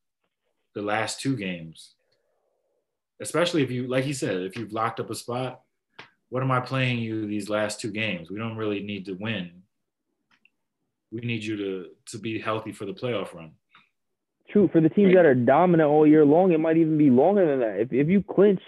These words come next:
Speaker 2: in, in week twelve, right, or, or not, that might be a little too early, but if you clinch in, in week thirteen, fourteen, like, they might start sitting players out in week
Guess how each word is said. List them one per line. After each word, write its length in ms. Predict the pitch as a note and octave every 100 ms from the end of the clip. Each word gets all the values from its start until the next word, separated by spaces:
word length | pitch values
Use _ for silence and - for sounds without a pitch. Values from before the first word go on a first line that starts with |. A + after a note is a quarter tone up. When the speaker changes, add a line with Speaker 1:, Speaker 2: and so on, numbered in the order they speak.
| -
Speaker 2:
in, 320 | D#3 D3+ C3+ -
in 180 | D3+
week 200 | D#3+ E3
twelve, 440 | - D3+ F#3+ F3+ E3+ - _ _
right, 260 | C3 E3 E3+
or, 280 | D3 A#2+
or 40 | C#3
not, 360 | G#2 C#3 A#2+
that 140 | E2 C#3
might 160 | C3+ A#2
be 60 |
a 40 | A#2
little 160 | A#2
too 160 | A#2+ D3+
early, 160 | D3
but 120 | A#2+ C#3
if 80 | G3+
you 100 | F#3+ -
clinch 300 | G3 G#3+ -
in, 220 | D#3 C#3
in 240 | C3+ D3
week 180 | D#3 E3+ -
thirteen, 440 | F3 D#3 - F3+ E3
fourteen, 480 | F3+ G3 G3 F3+ F3 - _ -
like, 260 | C#3+ - -
they 100 | -
might 220 | A#3+ D4+ -
start 220 | G#3+ F#3+
sitting 180 | G#3+ F#3+
players 340 | G3 G3 F#3
out 140 | F#3 F3+
in 140 | E3
week 160 | F#3